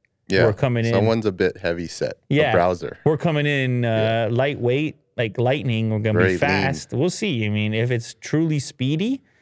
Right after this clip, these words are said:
Speaker 2: and, uh, not lacking features, then, hey, man, I'm open game.
Speaker 1: For sure, yeah.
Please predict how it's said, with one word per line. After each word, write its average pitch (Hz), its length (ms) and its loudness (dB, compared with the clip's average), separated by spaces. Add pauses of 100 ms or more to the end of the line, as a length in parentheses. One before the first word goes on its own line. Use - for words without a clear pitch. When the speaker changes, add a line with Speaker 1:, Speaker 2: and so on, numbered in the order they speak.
(420)
Speaker 2:
and, 113 640 0
uh, 113 140 -2
not 113 260 0
lacking 123 340 -2
features, 113 540 -4
then, 107 320 -2 (360)
hey, 156 160 0
man, 120 260 0
I'm 143 140 -2
open 120 280 -2
game. 113 320 -2 (220)
Speaker 1:
For 98 120 2
sure, 104 260 0
yeah. 90 200 0